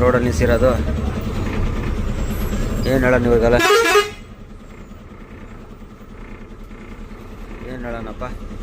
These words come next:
ಪಾಸ್ ಆಗಲ್ಲ. ಇಲ್ಲಿ ರೈಟ್ಗೆ ಹೋದ್ರೆ ಕೆಂಬಾವಿ ರೋಡು,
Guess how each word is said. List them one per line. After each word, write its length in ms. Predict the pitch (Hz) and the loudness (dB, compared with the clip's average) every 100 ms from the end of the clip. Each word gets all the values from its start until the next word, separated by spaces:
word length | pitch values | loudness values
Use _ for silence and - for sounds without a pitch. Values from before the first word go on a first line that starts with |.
| - | -4
ಪಾಸ್ 180 | 127 123 123 | -4 -2 -2
ಆಗಲ್ಲ. 240 | 104 90 - - - - - - - - - - - - - - - - - - - - - - - - - - 156 - - - - - - - - - - - - - - - 135 | -2 -4 -6 -6 -6 -6 -4 -4 -4 -4 -4 -2 -2 0 0 0 2 2 0 2 2 2 2 2 0 2 2 2 2 2 2 4 4 4 4 2 4 2 2 2 2 4 4 6 6
ಇಲ್ಲಿ 180 | 151 160 139 | 8 8 6
ರೈಟ್ಗೆ 280 | 170 170 160 | 4 4 4
ಹೋದ್ರೆ 220 | 156 160 156 | 6 4 4
ಕೆಂಬಾವಿ 400 | 143 143 160 156 147 | 2 4 6 6 6
ರೋಡು, 200 | 135 | 6